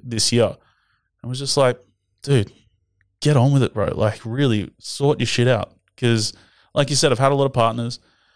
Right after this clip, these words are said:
I guess you could say we've been decently successful. Um,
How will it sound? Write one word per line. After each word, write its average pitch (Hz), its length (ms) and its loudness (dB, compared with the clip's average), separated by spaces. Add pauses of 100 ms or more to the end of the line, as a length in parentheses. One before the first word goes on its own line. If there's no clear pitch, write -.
(340)
I 113 140 -2
guess 127 340 0
you 127 80 -4
could 135 220 0
say 127 220 4
we've 117 180 -6
been 120 220 0
decently 120 520 0
successful. - 680 -2 (1000)
Um, 113 400 0